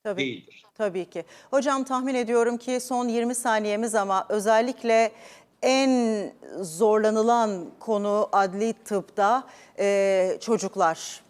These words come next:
Speaker 1: Çünkü otopsiler de söz konusu. Onu başka bir programa sizi yine davet ettiğimizde, e, konuşmak isteriz ama, e, çocukların özellikle istismarı, e, şiddete maruz kalması, tahmin ediyorum ki adli tıbbın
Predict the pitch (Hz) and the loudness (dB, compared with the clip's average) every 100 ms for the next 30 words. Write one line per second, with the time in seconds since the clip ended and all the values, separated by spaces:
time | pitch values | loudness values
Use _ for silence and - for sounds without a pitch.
0 | _ _ - 190 190 - 202 - 220 208 | _ _ -12 -6 -6 -4 -6 -2 0 2
1 | 214 202 196 196 - 185 185 214 208 202 | 2 0 -4 -6 -6 -10 -6 -6 -2 0
2 | 202 - 226 208 196 196 185 185 190 185 | -2 -2 -2 -2 -2 -2 0 -2 0 0
3 | - - 180 190 196 185 180 185 185 190 | -2 -6 -8 -6 -4 -2 0 0 -2 -10
4 | - 196 190 170 175 196 190 - 175 175 | -6 -6 -6 -6 0 0 0 -2 -2 -2
5 | 165 165 - 202 180 - 190 - - 190 | -2 -4 -8 -10 -8 -8 -10 -10 -8 -6
6 | 254 208 175 156 - - - - 190 196 | -2 -2 -2 -6 -10 -20 -20 -8 0 0
7 | 196 233 220 220 214 214 214 196 214 220 | 0 -4 -4 -2 0 0 -2 -2 0 0
8 | 240 240 208 202 - 208 - 196 190 185 | -2 0 0 -2 -6 -8 -4 -2 0 2
9 | 180 180 180 - - 180 185 180 175 220 | 0 -2 -8 -20 -8 -4 -2 -4 -4 -6
10 | 170 208 226 220 208 202 196 185 175 175 | -2 -2 0 0 0 0 -2 -2 -2 -6
11 | - 185 180 170 170 190 180 - - - | -4 -2 0 -4 -6 -4 -6 -6 -20 -20
12 | _ - 254 247 262 220 226 220 226 214 | _ -2 0 2 0 2 2 0 0 0
13 | 214 214 233 - 226 185 226 247 | 0 -2 -6 -4 -6 0 0 0